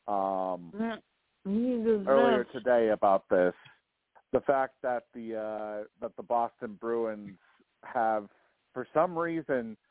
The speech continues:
Speaker 1: uh, bringing Jim Montgomery in as the head coach has all of a sudden revitalized this team to,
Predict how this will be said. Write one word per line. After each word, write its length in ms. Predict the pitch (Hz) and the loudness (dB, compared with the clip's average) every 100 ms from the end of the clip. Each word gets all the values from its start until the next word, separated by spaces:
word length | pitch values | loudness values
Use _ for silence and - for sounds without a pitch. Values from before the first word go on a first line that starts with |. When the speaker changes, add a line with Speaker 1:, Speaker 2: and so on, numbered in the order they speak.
| _ _ _ | _ _ _
Speaker 1:
uh, 260 | 127 120 113 | 2 4 4
bringing 460 | 101 135 151 139 - | -2 -6 -6 -10 -4
Jim 220 | 143 143 | -2 -2
Montgomery 880 | 143 131 123 139 123 120 101 95 95 _ _ _ _ _ _ | -2 -2 -2 -2 -2 -4 -8 -8 -12 _ _ _ _ _ _
in 360 | 123 110 107 107 - | -2 -2 -2 -6 -4
as 220 | 113 107 101 | 0 0 -2
the 80 | |
head 260 | 113 117 107 | 0 0 0
coach 340 | - 120 107 95 - | 2 2 2 -4 -14
has 260 | - 127 107 117 | -8 -4 -4 0
all 180 | 117 120 | 2 2
of 100 | 117 | 2
a 80 | 117 | -4
sudden 380 | - 123 113 104 | -2 0 -2 -6
revitalized 800 | 104 92 110 110 107 101 95 95 - | -6 0 2 2 2 0 0 -4 -10
this 140 | 98 _ | -14 _
team 440 | - 101 92 80 78 _ _ _ _ _ _ _ _ _ | -10 -6 -6 -6 -10 _ _ _ _ _ _ _ _ _
to, 640 | 123 107 98 95 95 92 | 2 2 2 -2 -4 -6